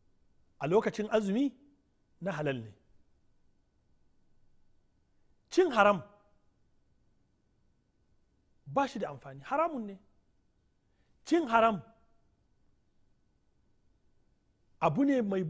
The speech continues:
laifi ne babba a musulunci. Na san wasu sukan yi wannan ne bisa wani tunani. Na tabbata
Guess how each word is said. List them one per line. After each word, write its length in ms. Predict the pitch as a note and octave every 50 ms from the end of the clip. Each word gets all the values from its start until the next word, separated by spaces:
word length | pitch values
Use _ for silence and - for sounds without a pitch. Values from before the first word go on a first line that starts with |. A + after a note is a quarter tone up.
| E3 - - _ _ _ -
laifi 420 | D#3 E3+ B3+ D#4 A#3+ - B3+ B3+
ne 100 | B3 A#3
babba 240 | F#3+ G#3 F#3+ G3+ E4
a 60 | C#4+ B3
musulunci. 520 | A#3+ G#3 B3 A#3+ C4+ B3+ G3+ - - C#3 - _ _ _ _ _ _ _ _ _ _ _ _ _ _ _ _ _ _ _ _ _ _ _ _ _ _ _ _ _ _ _ _ _ _ _ _ _ _ -
Na 300 | E3 F3+ G#3+ B3 C4 B3
san 160 | - C#4+ C#4+ C#4+
wasu 260 | D#4 C#4+ - - D4 - _ _ _ _ _ _ _ _ _ _ _ _ _ _ _ _ _ _ _ _ _ _ _ _ _ _ _ _ _ _ _ _ _ _ _ _ _ _ _
sukan 380 | - - C4+ - - B3+ G#3+ F#3+
yi 60 | G3+
wannan 320 | G#3 G#3+ G#3+ G#3+ G#3 F3+ D#3 C#3+
ne 100 | C3+ B2 - - _ _ _ _ _ _ _ _ _ _ _ _ _ _ _ _ _ _ _ _ _ _ _ _ _ _ _ _ _ _ _ _ -
bisa 380 | C#3+ C3+ F3+ C4 - - G3 C#3+ - - _ _ _ _ _ _ _
wani 240 | D3+ E3 F#3+ G#3+ A3
tunani. 400 | - - E3 C#3+ B2 A#2 A#2 A2+ - _ _ _ _ _ _ _ _ _ _ _ _ _ _ _ _ _ _ _ _ _ _ _ _ _ _ _ _ _ _ _ _ _ _ _ _ _ _ _ _ _ _ _ - - _ _
Na 260 | E3 E3 G3+ A#3 B3
tabbata 440 | B3 - C#4+ C4 A#3+ G3 - - C3+